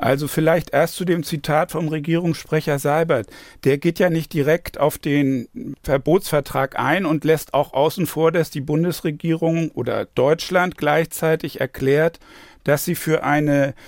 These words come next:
äh, nukleare Abrüstung und eine Nulllösung eintreten. In Bezug auf den Verbotsvertrag behauptet die Bundesregierung, wie du das eben zitiert hast, genau wie die nato bisher, dass der Verbotsvertrag dem Nichtverbreitungsvertrag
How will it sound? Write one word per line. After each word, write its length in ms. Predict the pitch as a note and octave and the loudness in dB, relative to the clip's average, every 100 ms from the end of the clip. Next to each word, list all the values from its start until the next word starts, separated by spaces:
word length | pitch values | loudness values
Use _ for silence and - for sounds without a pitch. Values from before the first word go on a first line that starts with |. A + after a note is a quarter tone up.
| - - | -14 0
äh, 200 | C#3 B2+ | 0 2
nukleare 720 | D3 D#3+ - D3+ A#2+ D3+ D3+ | 2 0 0 2 2 0 0
Abrüstung 720 | C3+ D#3+ - E3+ - - E3 | -2 -4 -2 -2 0 0 0
und 220 | D3+ C#3 B2+ | 2 0 0
eine 200 | C#3 C3+ | 2 4
Nulllösung 840 | D3+ D#3+ D#3+ D#3+ D#3+ D#3 D#3 D3 | 4 4 2 2 2 2 0 0
eintreten. 800 | C#3+ F3 G#3 - B2+ A#2+ - F2 - - - | 0 0 0 -2 -2 -2 -4 -12 -14 -20 -6
In 140 | - C#3+ | 0 0
Bezug 360 | D3 - A#3 | 0 0 0
auf 140 | D#3+ D3 | 2 0
den 220 | D#3 A#2 | -4 -4
Verbotsvertrag 1200 | - B2 D#3 A#3+ - - B2+ - B2+ A2 F#2+ _ - - - | -2 0 2 0 0 -2 -2 -2 -2 -2 -2 _ -20 -20 -8
behauptet 500 | F#3 C#3 E3 - F3 | 0 2 2 0 -8
die 60 | E3 | -6
Bundesregierung, 1040 | D3 F3+ F#3+ E3 F3 D3 F3+ F3 E3+ D#3+ | 0 2 2 0 -2 0 0 2 0 -2
wie 320 | - C3 C#3 E3 | -6 -4 -2 0
du 140 | E3+ | 2
das 180 | D3+ - | 0 0
eben 260 | C#3+ F#3 | -2 -2
zitiert 600 | E3+ C3+ B2 D#3+ F3+ - | -2 -6 -6 0 0 2
hast, 280 | F#3+ G3 - | 0 0 0
genau 420 | D3 C#3 D3+ F#3 | 0 2 4 2
wie 60 | F#3+ | 0
die 120 | E3 | -2
nato 420 | C#3+ C#3 D3+ E3 | 0 2 2 0
bisher, 600 | E3 A#2+ G3+ - C3 B2 - - - - | -2 -2 -2 0 0 0 -4 -14 -20 -6
dass 160 | - C#3 | -2 0
der 160 | D#3 | 0
Verbotsvertrag 840 | D#3+ C#3 E3 G3 - E3+ D3 D#3+ D#3+ | 0 0 2 2 2 -2 0 -2 0
dem 180 | D3+ D3 | 0 0
Nichtverbreitungsvertrag 1400 | D#3 - - D3+ C3 C#3+ F3 F3 D#3 C#3+ - D3 D3+ | -2 -4 -2 0 2 2 0 -4 -4 -6 0 0 0